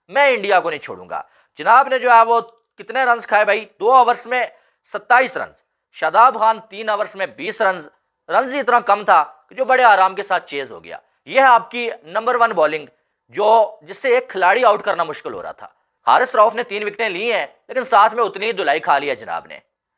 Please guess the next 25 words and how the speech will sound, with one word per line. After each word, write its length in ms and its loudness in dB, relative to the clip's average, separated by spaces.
और 220 4
batting 540 0
की 60 -2
आपकी 220 2
बात 280 4
करें 240 -2
ना, 260 -4
क्या 160 4
ही 140 2
batting 320 -4
की 80 -20
बात 240 -8
करें, 240 -16
बाबर 280 4
और 100 4
रिजवान 520 2
उनसठ 460 -8
रन 220 0
का 120 -2
जो 160 2
स्टार्ट 320 0
दिया 260 2
उन्होंने, 360 -6
लेकिन 180 -12
क्या 540 2